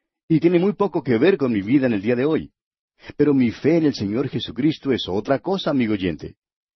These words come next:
Es una fe salvadora. La fe salvadora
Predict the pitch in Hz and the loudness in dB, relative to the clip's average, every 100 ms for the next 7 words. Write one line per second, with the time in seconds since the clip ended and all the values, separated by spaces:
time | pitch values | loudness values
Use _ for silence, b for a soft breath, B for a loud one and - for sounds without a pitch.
0 | B B 170 - 190 120 151 165 147 127 | B B 2 2 0 2 0 2 2 2
1 | 98 90 87 101 82 71 b 131 - 190 | 2 0 0 0 -2 -6 b -2 0 2
2 | 170 143 107 143 160 | 2 2 2 2 2